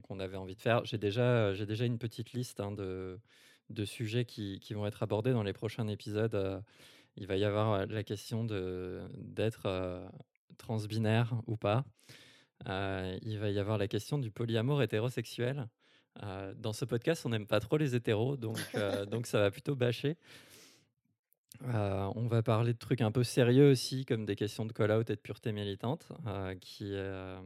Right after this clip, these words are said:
bah, qui me touchent, euh, qui me touchent directement, et, et, et, et Ram aussi. Et, euh, on va parler de rapport au consentement. On va parler d'énor-, d'hétéronormativité,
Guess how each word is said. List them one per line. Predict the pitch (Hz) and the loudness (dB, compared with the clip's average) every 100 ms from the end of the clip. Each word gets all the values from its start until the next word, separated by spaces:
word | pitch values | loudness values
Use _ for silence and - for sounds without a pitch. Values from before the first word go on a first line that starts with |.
| 92 92 101 - - _ _ _ | -14 -16 -16 -20 -20 _ _ _
bah, | - 104 | -2 0
qui | 95 117 | 0 -2
me | 95 95 | -4 -4
touchent, | - - | -6 -4
euh, | 110 92 92 90 90 | -2 -2 -4 -6 -8
qui | - | -10
me | 95 | -8
touchent | 113 | -4
directement, | 110 104 104 101 98 113 127 | 2 2 2 -2 -2 -4 -4
et, | 98 95 92 92 95 104 113 - - | -6 -8 -10 -12 -14 -14 -14 -16 -14
et, | 107 98 98 - 113 131 - - | -10 -10 -10 -12 -14 -14 -14 -10
et, | 110 | -8
et | 101 | -6
Ram | 98 95 | -6 -8
aussi. | 95 - 151 _ - - - - _ _ - - | -8 -10 -12 _ -20 -20 -20 -20 _ _ -20 -4
Et, | 107 98 | 0 0
euh, | 95 95 | 0 0
on | 95 104 | -2 -2
va | 101 95 | -2 0
parler | 104 101 110 117 | 0 0 2 2
de | 104 95 92 90 | 2 0 0 -2
rapport | 98 101 107 | -2 -2 0
au | 104 | -2
consentement. | 101 95 107 98 - 131 - _ _ - - _ _ | -4 -8 -8 -6 -2 -2 -4 _ _ -20 -20 _ _
On | 110 104 | -6 0
va | 104 101 | 2 2
parler | 107 101 104 117 | 2 2 2 2
d'énor-, | 107 104 113 117 127 | 2 2 2 0 -4
d'hétéronormativité, | 117 123 147 135 139 135 120 113 113 120 113 113 131 131 | 0 2 4 6 4 4 4 2 2 -2 -4 0 2 2